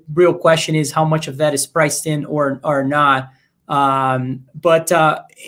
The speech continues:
in terms of what's happening with equity markets and economy deteriorating, uh, overall, you know, how much do we need to see of a deterioration until we see some large institutions in general to, uh, to start fail?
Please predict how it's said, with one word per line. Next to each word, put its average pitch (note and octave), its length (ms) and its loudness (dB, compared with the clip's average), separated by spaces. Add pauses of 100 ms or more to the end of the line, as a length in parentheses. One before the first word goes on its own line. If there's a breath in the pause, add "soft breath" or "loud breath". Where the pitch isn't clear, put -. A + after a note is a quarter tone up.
(120)
in B3 140 0
terms D4+ 300 0
of A3+ 160 0
what's A3 180 -2
happening F#3+ 460 -2
with E3 180 -4
equity D#3 320 -2
markets D3 480 -6
and C#3 140 -6
economy C#3+ 560 -6
deteriorating, C#3 880 -4 (400 soft breath)
uh, C#3 400 0
overall, C#3+ 880 0
you F3+ 80 0
know, F3+ 80 0
how C4+ 280 0
much E4 300 -2
do B3+ 100 -2
we A3+ 120 2
need F3+ 220 0
to E3 60 -2
see F3+ 220 0
of D#3 140 0
a - 20 -2
deterioration C#3 800 -2
until C3+ 300 -4
we C3+ 80 -4
see B2+ 500 -4
some B2 480 -4
large C3 600 0 (380 soft breath)
institutions F3 680 -2
in C#3+ 100 -4
general C#3 540 0
to, C#3 380 -2
uh, C3 280 0
to D3+ 120 -8
start - 280 -2
fail? E3 480 0